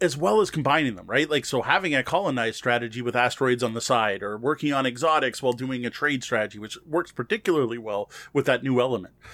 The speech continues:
Um, what we did find was difficult is it didn't seem like you could just do exotic and asteroids, 'cause you're looking at two different types of planets you're trying to collect if you do that.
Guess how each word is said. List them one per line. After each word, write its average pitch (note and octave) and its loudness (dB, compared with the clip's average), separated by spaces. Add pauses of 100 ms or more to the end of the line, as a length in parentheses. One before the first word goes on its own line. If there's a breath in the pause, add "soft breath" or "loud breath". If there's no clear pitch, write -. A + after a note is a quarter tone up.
(220 loud breath)
Um, D3 4 (320)
what A#3 4
we A3 2
did D#4 2
find A#3+ 2
was E3+ 0
difficult F#3+ 2
is C#3 0
it C#3 -6
didn't F3 -4
seem F3 -6
like D#3 2
you D#3 -2
could C3+ -2
just C3+ -2
do C#3+ -4
exotic C#3+ 2
and C#3+ 0
asteroids, D3+ -2 (320 loud breath)
'cause - -2
you're C#3 0
looking D3 0
at B2+ 2
two F3 -4
different D#3 0
types C#3+ 0
of A#2+ -4
planets C3+ -2
you're C3 -4
trying C#3 0
to C#3 -6
collect C#3+ -4
if C#3 -12
you C3+ -6
do C3 -10
that. C#3 -2